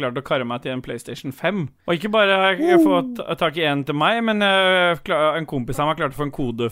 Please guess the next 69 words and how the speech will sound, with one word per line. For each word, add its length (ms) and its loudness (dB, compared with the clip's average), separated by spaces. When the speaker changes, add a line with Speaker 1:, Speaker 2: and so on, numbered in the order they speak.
Speaker 1:
på 160 0
Elkjøp, 400 -4
han 160 -2
også, 160 -8
så 200 -2
da 120 0
fikk 320 -10
Mats 560 -6
Speaker 2:
Har 160 4
du 80 4
s-, 240 -4
Speaker 1:
kjøpt 240 -4
seg 160 2
en 80 0
også. 240 0
Speaker 2:
har 80 0
du 80 2
spilt 320 0
på 80 4
han? 220 0
Speaker 1:
Ja, 460 2
ja. 240 0
Speaker 2:
Har 160 4
du 80 6
det? 160 6
For 140 2
Speaker 1:
Jeg 80 8
Speaker 2:
at 0 -
Speaker 1:
har, 100 4
Speaker 2:
det, 80 6
Speaker 1:
eh, 140 6
Speaker 2:
ellers 260 0
er 160 6
jo 80 0
dette 240 2
her 160 4
noe 240 2
som 160 0
har 80 0
skjedd 240 -2
siden 240 0
sist, 400 -4
og 80 2
ikke 320 -2
noe 240 0
du 80 -2
har 80 0
Speaker 1:
Nei, 220 0
Speaker 2:
spilt. 160 -6
Speaker 1:
nei, 160 2
nei, 60 0
nei, 140 2
jeg, 160 0
jeg 160 2
vet 220 0
det. 60 0
Jeg 140 2
vet 100 -2
det. 80 0
Jeg 140 0
lurte 180 0
på 80 -8
om 60 -2
jeg 80 -4
skulle 100 -4
ta 160 2
det 60 -6
med 100 0
der, 80 0